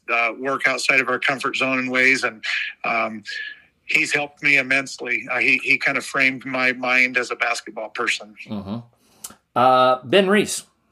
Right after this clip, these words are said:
Speaker 1: Ben Reese was a kid that I kinda idolized, uh,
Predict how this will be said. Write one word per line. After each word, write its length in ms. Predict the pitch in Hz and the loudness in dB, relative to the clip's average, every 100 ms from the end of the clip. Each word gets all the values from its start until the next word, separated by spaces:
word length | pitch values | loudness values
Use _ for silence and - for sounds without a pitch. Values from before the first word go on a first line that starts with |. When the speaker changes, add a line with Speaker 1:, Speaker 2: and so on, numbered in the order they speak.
| _ _ - - - - - - | _ _ -20 -16 -12 -10 -8 -4
Speaker 1:
Ben 180 | 156 180 | -2 0
Reese 300 | 180 190 185 | 2 2 2
was 120 | - | -2
a 60 | 151 | -2
kid 300 | - 165 170 | 2 2 2
that 100 | 156 | 0
I 160 | 147 139 | 0 0
kinda 320 | - 160 143 | -2 0 0
idolized, 720 | 139 151 151 143 151 151 - | 0 -2 -2 0 0 -2 -4
uh, 240 | 147 139 | -2 0